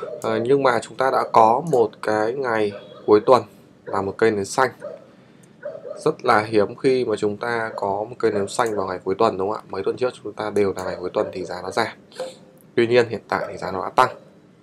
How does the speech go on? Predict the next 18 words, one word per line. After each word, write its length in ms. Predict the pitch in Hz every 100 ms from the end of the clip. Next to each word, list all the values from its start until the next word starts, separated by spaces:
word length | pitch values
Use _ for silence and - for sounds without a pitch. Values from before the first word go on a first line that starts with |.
| _ _ _ _ - - -
Rất 80 | 139 139
là 80 |
nhiều 200 | 117 113
bạn 200 | 104 104
đang 100 | 107 107
kỳ 160 | 110
vọng 220 | 98 104 -
câu 140 | 117 110
chuyện 200 | 123 101
rằng 120 | 90
là, 200 | 92 95 - - - - -
à, 220 | 117 104
ok, 180 | 104 104 110 110
Bitcoin 320 | 120 - 107
lên. 180 | 104 104 - - _ - _ _ _ _ _ _ _ _ _
Đúng 160 | 101
không 80 |
ạ? 60 | 110